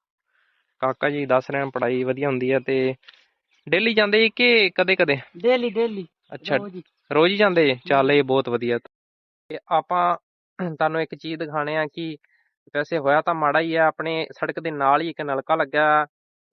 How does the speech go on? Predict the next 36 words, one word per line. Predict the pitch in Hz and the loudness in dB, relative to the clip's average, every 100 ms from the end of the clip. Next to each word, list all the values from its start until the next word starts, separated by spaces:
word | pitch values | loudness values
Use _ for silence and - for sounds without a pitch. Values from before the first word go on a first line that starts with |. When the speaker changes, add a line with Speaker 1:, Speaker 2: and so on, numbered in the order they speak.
| - | -2
Speaker 1:
ਆਪਾਂ | 165 170 | 0 0
ਕੁਝ | 170 170 | -4 -8
ਕਹਿ | 156 165 196 | -2 -2 0
ਨਹੀਂ | 190 | -2
ਸਕਦੇ, | 170 156 165 | -6 -6 -8
ਪਿੰਡ | 151 160 160 | -6 -6 -4
ਦੇ | 165 | -4
ਲੋਕ | 165 147 147 - | -2 -2 -4 -4
ਹੋ | 151 147 | -4 -4
ਸਕਦੇ | 160 156 151 | -6 -10 -4
ਆ | 156 | -4
ਜਾਂ | 147 151 143 135 - | -2 -2 -2 -4 -6
ਕੋਈ | 151 147 | -6 -6
ਚੋਰ | 147 147 160 | -4 -6 -4
ਵੀ | 165 | -4
ਹੋ | 139 | -6
ਸਕਦਾ | - 135 143 | -6 -6 -4
ਹੈ, | 135 | -4
ਬਾਹਰ | 135 139 147 | 0 0 0
ਦਾ | 147 | -2
ਵੀ | 147 | -6
ਹੋ | 139 | -8
ਸਕਦਾ | 123 123 135 147 | -10 -12 -6 -6
ਹੈ। | 147 _ _ _ _ | -8 _ _ _ _
ਤੇ | 135 | -14
ਤੁਹਾਨੂੰ | 143 147 143 | -10 -10 -10
ਦਿਖਾਣੇ | 139 139 143 | -6 -6 -4
ਆ, | 147 | -4
ਕਾਕਾ | 139 143 165 | -6 -6 -6
ਜੀ | 156 | -6
ਦਿਖਾਣਗੇ। | 139 143 147 151 151 131 _ _ _ _ | -4 -2 0 0 0 -2 _ _ _ _
ਕਾਕੂ | 165 175 214 | -4 2 2
ਜੀ | |
ਦਿਖਾਇਓ | 202 175 180 214 | 2 0 0 0
ਕਿੱਥੇ | 208 196 240 | -2 0 2
ਆ? | 208 208 | 2 0